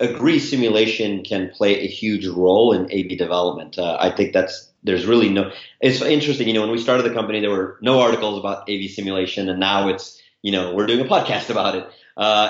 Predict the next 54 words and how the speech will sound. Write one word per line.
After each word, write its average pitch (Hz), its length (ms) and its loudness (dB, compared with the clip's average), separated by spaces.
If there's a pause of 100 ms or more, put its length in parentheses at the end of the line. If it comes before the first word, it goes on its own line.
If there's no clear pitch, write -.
(120)
we've 135 200 -8
just 143 160 -6
seen 135 160 -4
this 123 140 -4
transition 120 500 -2
in 107 60 -6
the 104 80 -4
last 104 300 -2
couple 104 200 -4
of 92 100 -4
years, 101 480 2
uh, 98 60 0
uh, 92 440 0
of 92 160 -2
being 95 180 0
in 87 120 -4
business. 95 360 -2
So 98 100 -2
that's, 117 320 0 (280)
that's, 110 200 0
uh, 107 320 2 (140)
heartening, 156 500 2
uh, 104 260 0
you 113 120 -2
know, 98 100 -8
heartening 117 440 -2
as 101 160 -6
a, 98 240 -2
as 92 160 -6
a, 95 220 0
as 92 240 -4
a, 90 200 0 (160)
as 90 100 -4
a 90 60 -14
person 101 320 -2
working 98 300 0
on 90 60 0
the 90 120 -12
problem 90 240 2
that, 87 100 -6
hey, 92 140 2
the 87 220 -2
industry 95 340 -6
recognizes 87 600 -2
this 87 240 -6
is 82 80 -10
a - 20 -20 (220)
real 92 160 2
problem, 95 320 2
and, 87 100 -4
and, 90 200 -4
and 87 220 -2
simulation 90 420 2
can, 87 260 -6